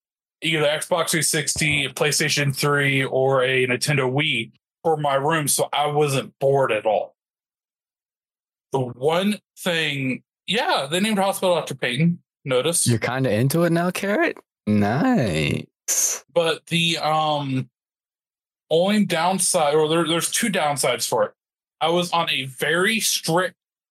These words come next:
Speaker 1: diet for the, uh, hospital until two days before I got released.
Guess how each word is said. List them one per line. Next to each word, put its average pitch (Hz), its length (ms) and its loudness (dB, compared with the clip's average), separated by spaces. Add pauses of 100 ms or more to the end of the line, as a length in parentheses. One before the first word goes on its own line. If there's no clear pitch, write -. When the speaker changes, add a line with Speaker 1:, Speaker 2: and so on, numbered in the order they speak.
Speaker 1:
diet 139 480 -2 (400)
for 139 540 2 (220)
the, 127 220 -2
uh, 123 240 4
hospital 135 480 0
until 127 520 0
two 143 160 -2
days 123 340 -2
before 120 240 -2
I 110 60 0
got 110 220 -2
released. 131 480 0